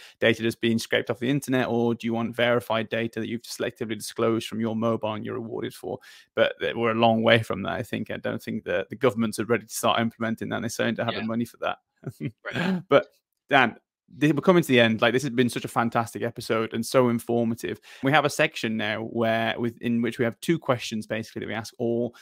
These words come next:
Speaker 1: of our guests, and we like to see how the answers vary over time and depending on the person and the background themselves. So the first question is, in one sentence, what is Web three to you?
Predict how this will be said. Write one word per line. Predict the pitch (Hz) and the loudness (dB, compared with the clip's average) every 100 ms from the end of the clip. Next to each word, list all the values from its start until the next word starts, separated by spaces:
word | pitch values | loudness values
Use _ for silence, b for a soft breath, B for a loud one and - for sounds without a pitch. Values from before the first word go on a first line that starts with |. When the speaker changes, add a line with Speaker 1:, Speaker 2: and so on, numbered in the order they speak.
| B | B
Speaker 1:
of | 117 | 0
our | 110 | 0
guests, | 104 117 107 - 107 | 2 0 -2 -4 -8
and | 107 | -4
we | |
like | 113 120 | -4 -4
to | |
see | 113 120 | -4 -2
how | 113 | -2
the | 107 | -2
answers | 110 113 110 | -4 -6 -8
vary | 98 101 110 110 | -4 -2 0 0
over | 101 113 | -2 -2
time | - 117 117 127 131 B B 107 | -4 -2 0 0 -2 B B -2
and | 107 110 | 0 -2
depending | - - 117 113 | -4 -2 0 0
on | 113 | -4
the | |
person | - 110 113 113 | -2 -2 -2 -4
and | 107 | -4
the | |
background | 110 110 110 107 | -2 -2 -4 -6
themselves. | 107 - 110 101 104 - B B B | -6 -6 -6 -4 -8 -12 B B B
So | 139 131 - | 6 6 4
the | 147 | -6
first | 135 170 175 - | 0 4 4 2
question | - 135 - - 131 _ | 0 0 -2 -10 -10 _
is, | 120 120 - 135 | -2 -2 -2 -2
in | 143 139 | 0 0
one | 147 160 | -2 -2
sentence, | - 131 123 113 107 - | -4 -4 -4 -8 -8 -10
what | 123 131 135 | -4 0 0
is | 120 | 0
Web | 120 117 | -2 -4
three | - 117 117 117 | -4 -6 -6 -6
to | - | -10
you? | 110 98 135 | -10 -10 -12